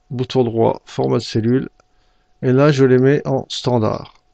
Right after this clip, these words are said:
Et là, Excel va examiner ce que je vais mettre dans la cellule et il va trouver tout seul que c'est une formule et il va l'interpréter. Voilà.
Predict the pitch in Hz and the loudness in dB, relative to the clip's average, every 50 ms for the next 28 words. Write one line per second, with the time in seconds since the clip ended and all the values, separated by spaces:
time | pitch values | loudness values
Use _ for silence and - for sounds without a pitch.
0 | _ _ _ _ _ _ _ _ _ _ _ _ _ _ - - 120 123 127 135 | _ _ _ _ _ _ _ _ _ _ _ _ _ _ -6 -2 0 2 2 2
1 | 143 - - 156 135 - - - 156 151 156 160 160 143 123 123 127 131 - - | 0 0 -2 -6 -6 -4 0 4 6 6 6 4 2 2 2 2 2 2 0 -2
2 | - 127 117 110 131 139 143 151 147 147 151 143 - - 139 123 113 123 123 127 | -4 -4 -2 0 2 2 2 2 2 2 0 0 0 -2 -2 -2 0 0 0 0
3 | 127 120 127 123 120 120 - - 131 123 117 127 135 143 156 - - 135 123 120 | 0 0 2 2 2 0 0 0 0 0 2 2 0 0 -2 -4 -2 -2 0 0
4 | 113 123 123 120 - - - 127 131 127 - 135 127 - 139 139 143 - _ - | 0 0 0 -2 -4 -6 -4 0 0 0 0 -4 -4 -2 0 -2 -2 -2 _ -4
5 | 135 123 - - 127 - - 127 123 - - 117 120 120 123 127 135 131 - - | -4 -4 -2 -4 -6 -4 -4 -6 -6 -6 -4 -2 -2 0 0 0 0 -2 -2 -2
6 | 127 117 117 120 120 110 - 120 110 - - 110 - - 101 _ _ _ _ _ | -2 0 2 2 2 2 0 -2 -6 -6 -6 -8 -6 -8 -10 _ _ _ _ _
7 | _ _ _ _ _ _ _ _ _ _ _ _ _ _ _ _ _ _ _ _ | _ _ _ _ _ _ _ _ _ _ _ _ _ _ _ _ _ _ _ _
8 | - 101 - | -18 -18 -18